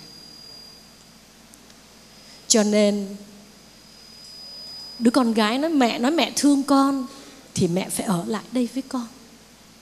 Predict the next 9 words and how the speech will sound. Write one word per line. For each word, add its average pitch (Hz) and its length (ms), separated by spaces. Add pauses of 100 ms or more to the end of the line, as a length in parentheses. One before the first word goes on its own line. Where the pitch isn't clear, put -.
(720)
Con 285 140
không 285 260
có 359 120
chịu 226 280
là 233 120
mẹ 220 240
đi 302 140
đâu 311 260
hết. 370 200